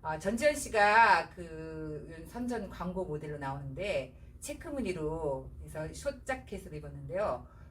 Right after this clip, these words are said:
아, 그런 스타일의 지금 크롭 자켓의 가죽 자켓입니다.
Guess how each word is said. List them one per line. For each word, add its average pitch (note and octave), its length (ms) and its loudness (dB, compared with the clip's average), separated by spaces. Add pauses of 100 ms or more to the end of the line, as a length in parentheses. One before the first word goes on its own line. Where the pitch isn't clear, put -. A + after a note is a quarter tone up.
아, D#3 200 2
그런 A#3+ 280 -2
스타일의 D#3+ 460 -4
지금 C#3+ 600 -10 (300)
크롭 - 360 -2
자켓의 G3+ 880 -4 (420)
가죽 E3 360 -10 (300)
자켓입니다. C3 840 -10